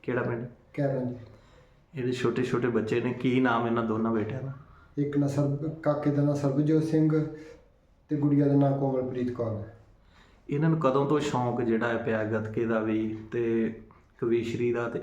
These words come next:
Speaker 1: ਅਤੇ ਕੀਰਤਨ ਦਾ?
Speaker 2: ਇਹ ਭਾਜੀ ਆਪਣੇ ਨਾ ਕੈਰੋਂ ਦੇ ਵਿੱਚ ਗੁਰਮਤਿ ਵਿਦਿਆਲਾ ਖੁੱਲ੍ਹਾ ਹੈ, ਉੱਥੇ ਪੜ੍ਹਨ ਜਾਂਦੇ ਆ। ਕਵੀਸ਼ਰੀ ਦੀ ਕਲਾਸ ਵੀ ਲਾਉਂਦੇ, ਗੱਤਕੇ ਦੀ ਕਲਾਸ ਵੀ ਲਾਉਂਦੇ ਆ।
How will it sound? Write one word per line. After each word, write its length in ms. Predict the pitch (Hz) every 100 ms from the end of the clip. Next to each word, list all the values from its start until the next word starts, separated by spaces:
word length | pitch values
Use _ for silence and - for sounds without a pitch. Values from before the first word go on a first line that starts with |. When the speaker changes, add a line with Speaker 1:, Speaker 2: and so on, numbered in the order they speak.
| 135
Speaker 1:
ਅਤੇ 140 | 120 117
ਕੀਰਤਨ 580 | 110 117 110 110 120
ਦਾ? 80 | 135 - - _ _ _ _ _ _ -
Speaker 2:
ਇਹ 300 | 151 151 151 151 - - _
ਭਾਜੀ 260 | 156 170 175
ਆਪਣੇ 280 | 160 160 156
ਨਾ 220 | 175 180 - - -
ਕੈਰੋਂ 300 | 151 143 143
ਦੇ 60 |
ਵਿੱਚ 240 | 151 143 147
ਗੁਰਮਤਿ 420 | 139 135 - 135
ਵਿਦਿਆਲਾ 480 | 135 131 139 127 127
ਖੁੱਲ੍ਹਾ 300 | 123 123 139
ਹੈ, 240 | 143 - - - - - _ 151
ਉੱਥੇ 300 | 143 143 147
ਪੜ੍ਹਨ 340 | 143 127 139
ਜਾਂਦੇ 320 | 135 127 123
ਆ। 180 | 123 123 - - _ _ _ _ _ -
ਕਵੀਸ਼ਰੀ 380 | 139 139 135 139
ਦੀ 120 | 147
ਕਲਾਸ 360 | 143 143 139
ਵੀ 60 | 156
ਲਾਉਂਦੇ, 280 | 151 139 139
ਗੱਤਕੇ 320 | 139 - 135
ਦੀ 120 | 131
ਕਲਾਸ 360 | 135 131 131 151
ਵੀ 80 | 147
ਲਾਉਂਦੇ 400 | 139 123 120
ਆ। 60 | 117